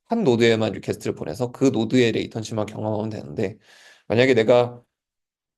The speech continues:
스트라이프에 리드를 보낸다 치면은 뭐 여러 개의 노드로 리드를 보내야 되고 그 리드 중에서 가장 느린 레이턴시가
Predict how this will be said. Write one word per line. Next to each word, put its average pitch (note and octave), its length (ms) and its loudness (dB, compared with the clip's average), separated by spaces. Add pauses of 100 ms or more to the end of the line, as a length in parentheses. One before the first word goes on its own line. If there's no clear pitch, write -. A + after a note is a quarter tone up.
(200)
스트라이프에 A3 580 2
리드를 A2+ 340 2
보낸다 A2 360 -2
치면은 C3 580 -6 (180)
뭐 F#2+ 140 -2
여러 D3 280 4
개의 B2+ 640 2 (520)
노드로 B2 360 4
리드를 A2+ 300 2
보내야 G#2 260 -2
되고 A#2 420 -6 (220)
그 E3+ 440 6
리드 C3 300 4
중에서 C3 340 0
가장 D#3+ 340 0
느린 A#2+ 340 -2
레이턴시가 G#2+ 680 -4